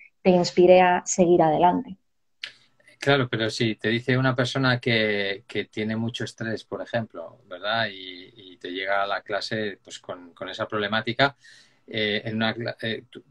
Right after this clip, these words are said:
Speaker 2: tú trabajas o, o tienes, eh, algunos ejercicios especiales para esa persona que está sufriendo tanto estrés diferente del grupo? O, o ya, digamos, cuando entras,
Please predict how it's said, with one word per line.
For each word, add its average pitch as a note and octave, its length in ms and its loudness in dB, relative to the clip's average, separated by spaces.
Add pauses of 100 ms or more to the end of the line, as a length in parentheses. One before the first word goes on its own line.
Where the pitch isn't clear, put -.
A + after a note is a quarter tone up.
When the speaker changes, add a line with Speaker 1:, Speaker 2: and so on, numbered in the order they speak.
(120)
Speaker 2:
tú B2 160 -8
trabajas C3 580 4
o, G#2 240 -2
o G#2 220 -6 (240)
tienes, B2 500 -2
eh, A2 300 -2
algunos A2+ 420 -2
ejercicios A#2+ 500 -6
especiales A2+ 560 -4
para G#2+ 200 -4
esa A2 180 -4
persona A2+ 380 -4
que G2+ 160 -8
está - 240 -8
sufriendo A2 680 -8
tanto G#2 320 -8
estrés A2 500 -8 (380)
diferente G#2+ 580 -4
del G2+ 200 -2
grupo? B2 460 -4
O, G#2 380 -2 (340)
o G#2+ 120 -4
ya, B2+ 440 4
digamos, B2 720 0
cuando G#2+ 560 -2
entras, A2+ 720 0